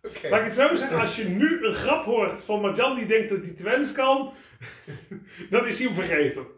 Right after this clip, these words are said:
Speaker 1: Oh, oh, oh, ja. Ik heb het geleerd van iemand die, met wie ik vrijwilligerswerk deed in de kerk in Zwolle, de basiliek. En, eh, die, eh, was de meneer van drieënzeventig die, eh, die heel erg Twents praat.
Speaker 2: Weet je zeker dat je Twents praat gezien we in Zwolle zitten?
Speaker 1: Ja, ja,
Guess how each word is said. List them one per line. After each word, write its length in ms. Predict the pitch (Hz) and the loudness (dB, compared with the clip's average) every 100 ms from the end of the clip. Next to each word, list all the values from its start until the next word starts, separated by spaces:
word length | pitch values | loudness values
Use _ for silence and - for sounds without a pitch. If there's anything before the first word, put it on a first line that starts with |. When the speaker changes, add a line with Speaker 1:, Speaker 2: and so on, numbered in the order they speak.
| _ _ _ _ _ - - 202 | _ _ _ _ _ -20 -16 -14
Speaker 1:
Oh, 60 | - 147 151 147 143 135 123 | -4 2 4 4 4 0 -4
oh, 340 | 117 120 120 123 | -6 -8 -8 -10
oh, 80 | 123 | -10
ja. 180 | - | -10
Ik 120 | 156 147 | -10 -8
heb 140 | 190 | -8
het 120 | 185 | -8
geleerd 460 | - 175 180 233 226 | -10 -6 -2 -2 -2
van 200 | 196 190 | -6 -6
iemand 360 | 196 196 180 | -6 -6 -8
die, 300 | 170 170 165 | -12 -14 -14
met 220 | 156 160 156 | -8 -6 -6
wie 120 | 156 | -8
ik 60 | 156 | -10
vrijwilligerswerk 640 | - 147 180 196 160 151 143 | -8 -4 -4 -4 -2 -2 -2
deed 280 | 131 131 | -6 -8
in 120 | 131 123 | -12 -12
de 120 | 113 | -10
kerk 320 | 151 156 156 | -4 -4 -4
in 80 | 135 | -10
Zwolle, 260 | 127 143 160 | -12 -10 -8
de 80 | |
basiliek. 460 | 139 120 127 139 - _ - - - - | -8 -10 -10 -18 -20 _ -10 -8 -10 -14
En, 260 | 143 123 | -14 -10
eh, 80 | 120 113 110 | -10 -10 -10
die, 260 | 113 113 113 | -14 -12 -8
eh, 80 | 110 | -8
was 140 | 113 110 - - | -10 -12 -18 -18
de 220 | 117 117 | -16 -14
meneer 280 | 120 131 123 | -10 -8 -8
van 100 | 117 | -10
drieënzeventig 840 | 123 123 120 117 113 110 104 - | -12 -12 -6 -6 -6 -10 -14 -16
die, 260 | 110 104 101 | -20 -14 -12
eh, 100 | - | -12
die 80 | 110 | -10
heel 120 | 127 | -6
erg 140 | 120 113 | -8 -8
Twents 260 | 117 135 | -12 -12
praat. 380 | - 151 120 - _ _ _ _ _ _ _ _ | -12 -14 -14 -18 _ _ _ _ _ _ _ _
Speaker 2:
Weet 120 | - 135 | -16 -12
je 60 | |
zeker 260 | 120 233 240 | -4 -4 -4
dat 100 | 214 | -8
je 40 | 180 | -8
Twents 320 | 220 240 - | -6 -6 -6
praat 260 | 214 233 | -4 -4
gezien 200 | 196 165 196 | -6 -8 -6
we 40 | |
in 80 | 175 | -6
Zwolle 300 | 151 196 220 | -4 -4 -2
zitten? 320 | 214 240 147 - | -4 -6 -10 -4
Speaker 1:
Ja, 140 | 151 | -2
ja, 160 | 160 | 0